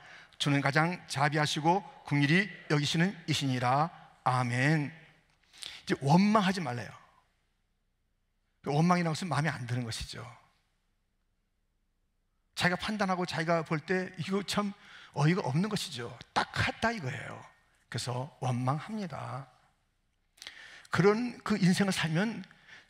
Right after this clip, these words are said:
그 주님은 심판주로 오시는 거고, 주님을 신뢰하고 따르면 주님은 가장 자비롭고 은혜롭고 긍휼이 많은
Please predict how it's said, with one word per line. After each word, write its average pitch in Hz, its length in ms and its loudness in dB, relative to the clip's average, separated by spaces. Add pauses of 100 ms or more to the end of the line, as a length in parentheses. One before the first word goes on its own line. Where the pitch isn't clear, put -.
(160)
그 165 180 2
주님은 180 220 0
심판주로 196 640 0
오시는 127 300 0
거고, 135 540 -4 (1300)
주님을 214 340 2
신뢰하고 254 440 0
따르면 185 500 0 (440)
주님은 208 300 2
가장 254 520 0
자비롭고 143 800 0
은혜롭고 196 480 2
긍휼이 240 400 0
많은 208 340 0